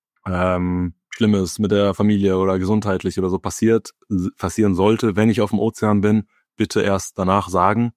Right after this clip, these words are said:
Also nicht, weil mich das nicht interessiert, sondern weil das natürlich, das Mindset ist alles, was du da draußen hast. Das war ja auch einer der Gründe, warum ich die Expedition machen wollte,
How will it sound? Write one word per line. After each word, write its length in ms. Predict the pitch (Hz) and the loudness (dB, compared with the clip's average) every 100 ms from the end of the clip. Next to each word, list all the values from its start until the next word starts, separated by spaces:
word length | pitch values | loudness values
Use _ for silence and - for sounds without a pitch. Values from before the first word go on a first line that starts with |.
| _ | _
Also 320 | 98 92 92 | -2 0 2
nicht, 380 | 107 - - - _ | 2 0 -12 -20 _
weil 220 | 107 101 | 0 2
mich 120 | 98 92 | 2 2
das 160 | 104 | 0
nicht 140 | 104 107 | 0 -2
interessiert, 500 | 95 92 107 120 101 | -4 -2 2 2 2
sondern 300 | 95 95 90 | 0 0 0
weil 180 | 95 | 0
das 160 | 92 87 | 0 -2
natürlich, 460 | 92 - 95 92 - _ _ _ | -4 -2 -2 -2 -6 _ _ _
das 160 | 95 92 | -8 0
Mindset 440 | 92 113 - 113 | 2 2 2 0
ist 100 | 101 | 0
alles, 300 | - 104 95 | 0 0 0
was 100 | 95 | -4
du 80 | - | -4
da 80 | 90 | -2
draußen 340 | 87 90 90 | 0 0 -2
hast. 280 | 87 - - | -4 -6 -12
Das 120 | 101 | -6
war 120 | 104 | 0
ja 40 | 101 | 0
auch 100 | 101 | 2
einer 200 | 104 104 | 2 2
der 140 | 98 | 2
Gründe, 440 | 90 104 107 104 87 | 2 2 2 2 0
warum 220 | 92 101 | 0 0
ich 240 | 92 - _ | -2 -8 _
die 80 | 104 | -4
Expedition 420 | - 98 92 90 | -2 -4 -2 0
machen 220 | 101 135 | 0 2
wollte, 360 | 123 123 127 | 2 2 0